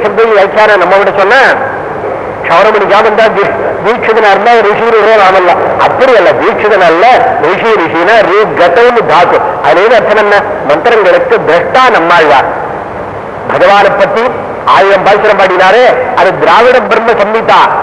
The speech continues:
அதை சாட்சாத்கரித்த யோத்ராட்சீத்து திராவிடியும் பிரம்ம சம்ஹிதாங்கிறார் பட்டர். ரிஷிஞ்சிகாமகே கிருஷ்ண திருஷ்டா தத்துவ நியோதிதம். ஆனா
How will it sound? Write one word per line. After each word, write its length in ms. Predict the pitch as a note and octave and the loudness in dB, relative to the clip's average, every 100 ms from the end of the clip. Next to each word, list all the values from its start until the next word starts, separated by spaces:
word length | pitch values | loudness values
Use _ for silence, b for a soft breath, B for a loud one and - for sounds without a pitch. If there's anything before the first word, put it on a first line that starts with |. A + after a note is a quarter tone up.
| - | -2
அதை 120 | D3+ C#3+ | -2 0
சாட்சாத்கரித்த 960 | D#3+ E3+ - - A#3 A3+ A3+ A3 G#3 G#3 F#3+ C#3 | 0 0 -2 -2 0 0 0 0 0 0 -2 0
யோத்ராட்சீத்து 920 | D3+ F3+ G3 G3+ G3+ G3+ G#3 A3 A3+ C#4+ - - - | 0 0 0 2 2 0 -2 -2 0 0 0 -4 -2
திராவிடியும் 540 | F#3 G#3+ G#3+ G3 G#3 F3 | 0 2 2 0 0 0
பிரம்ம 260 | F3 F#3+ E3+ | -2 0 -2
சம்ஹிதாங்கிறார் 720 | D3 F3 F#3+ G3 F#3+ G#3 A#3 A#3+ D3+ - | -2 -2 0 2 2 2 2 0 -2 -2
பட்டர். 340 | F#3+ - E3 F3 - | -2 0 -2 -2 -4
ரிஷிஞ்சிகாமகே 920 | G3 A#3 A#3+ G#3+ F#3+ D#3+ D#3+ D3 D#3+ B3 G3 - - | -2 -2 -2 -2 -2 2 2 2 2 2 2 -2 -2
கிருஷ்ண 240 | G#3+ - C4+ A3+ | -4 0 0 2
திருஷ்டா 320 | A3 - A3 A3 G3 | 0 2 2 2 0
தத்துவ 300 | F#3 A3 G#3+ | 0 0 0
நியோதிதம். 480 | G3 F#3+ D#3 C#3+ - - - | 2 0 0 -2 -2 -6 -2
ஆனா 120 | D#3+ | 0